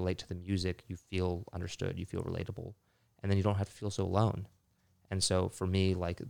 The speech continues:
those shows and, and that music and stuff, like, was my solace, especially at this, like, particular point in time in my life.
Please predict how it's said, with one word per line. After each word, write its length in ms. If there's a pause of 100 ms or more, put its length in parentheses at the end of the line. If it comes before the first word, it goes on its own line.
those 160
shows 500
and, 260
and 120
that 160
music 320
and 100
stuff, 300
like, 260 (800)
was 480
my 580
solace, 680 (920)
especially 280
at 40
this, 140
like, 140 (160)
particular 340
point 260
in 80
time 220
in 60
my 120
life. 460